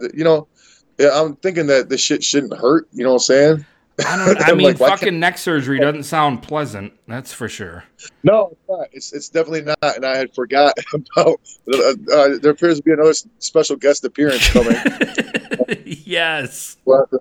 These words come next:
Speaker 1: many different, uh, guest appearances
Speaker 2: Oh,
Speaker 1: coming in.
Speaker 2: shit. Is that, is that
Speaker 1: Yeah.
Speaker 2: cocoa beans?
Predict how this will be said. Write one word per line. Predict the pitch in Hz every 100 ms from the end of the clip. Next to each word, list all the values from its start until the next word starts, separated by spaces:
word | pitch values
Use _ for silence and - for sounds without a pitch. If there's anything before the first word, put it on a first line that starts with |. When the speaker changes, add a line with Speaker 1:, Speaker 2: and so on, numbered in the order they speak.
| _ _ _ _ _ - - -
Speaker 1:
many | 135 156
different, | 143 147 147 135 127
uh, | 131 120 _ - _ _ 233 196
guest | 143 131 -
appearances | - 143 139 131 123
Speaker 2:
Oh, | 208 262 247 180
Speaker 1:
coming | -
in. | 127 262
Speaker 2:
shit. | 269 254 127 - _ _ _ _ _ _ _ _ _
Is | 185 165
that, | 202 202
is |
that | 180 190
Speaker 1:
Yeah. | 127
Speaker 2:
cocoa | 214 247 226
beans? | 240 254 262 262 - -